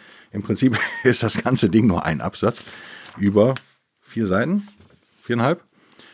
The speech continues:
„Wer Freund ist, liebt. Wer liebt, ist nicht notwendig auch Freund.“ Okay? „So kommt es denn,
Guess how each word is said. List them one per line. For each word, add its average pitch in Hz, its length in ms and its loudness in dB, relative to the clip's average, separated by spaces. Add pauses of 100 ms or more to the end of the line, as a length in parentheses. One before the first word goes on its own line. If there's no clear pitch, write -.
(640)
„Wer 120 220 4
Freund 151 420 2
ist, 147 260 -2
liebt. 139 500 0 (420)
Wer 90 180 4
liebt, 123 320 2
ist - 220 -2
nicht 101 140 0
notwendig 120 580 2
auch 87 140 -4
Freund.“ 98 540 -2 (1040)
Okay? 107 280 -2 (1080)
„So 92 140 2
kommt 226 200 4
es - 120 0
denn, 156 420 0